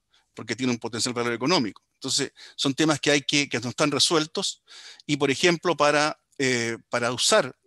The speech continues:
la, la, la información y generar un, un parámetro y, <clears throat> y que el computador sea capaz de, de, de establecer, eh, regularidades, hay que copiar la data.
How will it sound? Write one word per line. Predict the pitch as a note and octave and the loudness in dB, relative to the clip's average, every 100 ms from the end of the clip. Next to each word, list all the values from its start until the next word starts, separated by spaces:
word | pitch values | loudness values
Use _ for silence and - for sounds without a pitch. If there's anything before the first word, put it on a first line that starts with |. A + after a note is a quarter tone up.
| - | -12
la, | B2 C3 A#2+ A2 - | -4 0 0 -2 -8
la, | A#2 A2+ G1+ - - - | -10 -8 -8 -10 -12 -10
la | A#2+ | -8
información | A#2 A#2+ A#2+ A2+ D3+ D3 D3 C3+ - - | -4 -2 0 0 2 0 0 -6 -12 -16
y | A#2 | -10
generar | A2 B2+ A#2 D#3 C#3 A2+ C3 | -4 -2 2 0 0 -6 -4
un, | C3 A#2+ A2+ | -2 -2 -4
un | - A2+ | -10 -8
parámetro | C3 C3+ D3+ D3 D3 C#3+ - - - - | -2 2 2 0 -2 -6 -8 -20 -20 -8
y, | B2 A#2 A2+ _ | -4 -4 -6 _
<clears throat> | - F3 C3 A2 | 0 2 0 -2
y | - A#2+ | -6 -4
que | A#2+ | -4
el | A2+ | -4
computador | A2 G2+ A#2 C3+ C3+ | -8 -10 -4 -2 0
sea | C3 A2+ | 0 -2
capaz | A#2 C3+ C3+ | -2 -2 -2
de, | A#2+ - | -4 -6
de, | G#2+ G#2+ G2+ | -8 -8 -8
de | G#2 G#2 | -10 -12
establecer, | G2 A2+ A2 - C3 A#2 - - - | -8 -6 -2 -2 -2 -6 -16 -20 -20
eh, | - G#2+ | -12 -8
regularidades, | A#2+ A#2 A2+ A#2 C3 C#3 D#3+ E3+ - _ - | -6 -2 -2 2 2 4 2 0 -6 _ -2
hay | D#3+ | 0
que | D#3+ | 0
copiar | D3 D3+ A3 | 0 2 4
la | D3 | 4
data. | G2+ - - | 2 -4 -12